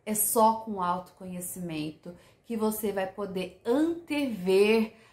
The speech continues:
algumas situações que possam lhe causar estresse e assim agir e falar de uma forma controlada.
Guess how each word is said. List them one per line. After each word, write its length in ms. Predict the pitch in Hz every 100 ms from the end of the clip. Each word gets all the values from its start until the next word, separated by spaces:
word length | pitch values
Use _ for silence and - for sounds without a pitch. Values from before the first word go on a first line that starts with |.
| _
algumas 800 | 190 202 202 214 269 311 302 285
situações 1080 | - - 240 233 226 - 196 190 190 185 - _ _
que 100 | -
possam 640 | 247 - 202 185 180 202 185
lhe 140 | 180
causar 580 | 175 196 185 180 160 165
estresse 1000 | 202 - - 196 196 240 - - 277 - -
e 120 | 285
assim 540 | 285 285 - 277 262 -
agir 760 | 262 277 226 190 214 220 208
e 140 | - 240
falar 1000 | - - 311 339 311 214 208 190 208 - _ _
de 140 | 196
uma 280 | 240 233 233 220
forma 640 | - 196 185 196 202 - - - _ _
controlada. 1200 | - 269 285 277 277 254 170 147 147 147 160 180